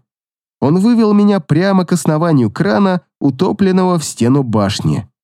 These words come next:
Ширина балки — полторы ступни. Прямо скажем, не очень надежно. Длина — чуть больше пяти метров.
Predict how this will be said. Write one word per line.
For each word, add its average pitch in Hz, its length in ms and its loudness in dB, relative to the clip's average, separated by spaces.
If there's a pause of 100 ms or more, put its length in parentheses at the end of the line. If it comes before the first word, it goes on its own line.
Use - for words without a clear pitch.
(320)
Ширина 110 440 0
балки — 170 600 -2 (340)
полторы 113 440 -2
ступни. 110 580 0 (1000)
Прямо 233 340 0
скажем, 202 500 0
не 127 100 2
очень 139 280 0
надежно. 95 680 -2 (680)
Длина — 117 600 0 (360)
чуть - 220 -2
больше 214 360 0
пяти 123 280 0
метров. - 500 -2